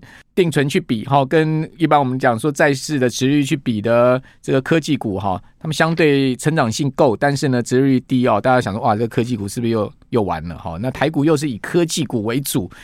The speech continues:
所以很多听众朋友就是问说，那这个台股的科技股啊，经过，呃，去年第四季哈，今年一、二月的反弹，是不是已经到了一个高点了哈？那这些艰困的问题呢，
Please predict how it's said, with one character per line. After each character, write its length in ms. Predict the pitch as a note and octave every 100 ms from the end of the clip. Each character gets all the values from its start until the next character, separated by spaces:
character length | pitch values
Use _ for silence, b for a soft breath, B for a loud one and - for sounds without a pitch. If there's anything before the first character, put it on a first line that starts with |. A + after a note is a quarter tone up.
| B B B
所 120 | E3
以 60 |
很 80 | D3
多 140 | C3+ E3
听 100 | E3+
众 100 | D#3
朋 80 |
友 160 | D3 C3+
就 160 | C3 D3
是 380 | D3 C#3+ C3+
问 180 | C3+ D3+
说， 200 | C3 C#3+
那 100 | C#3
这 160 | C#3 D3+
个 100 | C#3
台 260 | - - C#3
股 120 | C#3
的 80 | B2+
科 200 | - D#3
技 180 | C#3 C#3
股 200 | A#2+ G2
啊， 240 | F#2 F#2
经 200 | F#2+ D3
过， 240 | D3+ C3+ B2+ B B B
呃， 220 | - G#2+
去 240 | - - D#3
年 280 | C3+ A#2+ C#3 - _ _ _
第 100 | D#3
四 240 | C#3+ D#3+
季 240 | B2+ C#3+ G#2+
哈， 220 | G#2+ F#2+
今 160 | D#3
年 180 | D3+ C3+
一、 80 | -
二 120 | D3
月 100 | C3+
的 80 | B2
反 220 | A2+ F#2+
弹， 140 | G#2 G#2+
是 120 | C#3
不 40 |
是 60 | A#2+
已 40 |
经 120 | G#2
到 160 | A2+ A2+
了 80 | G2
一 40 |
个 100 | F#2+
高 220 | G2 G2
点 200 | G2 F2 B1
了 60 |
哈？ 140 | D#2+ F#2+
那 100 | G#2+
这 140 | D3 E3+
些 160 | F3+ F3+ -
艰 220 | - F#3
困 180 | F#3 A3
的 100 | E3
问 260 | E3+ G#3 E3
题 180 | - B2
呢， 160 | D#3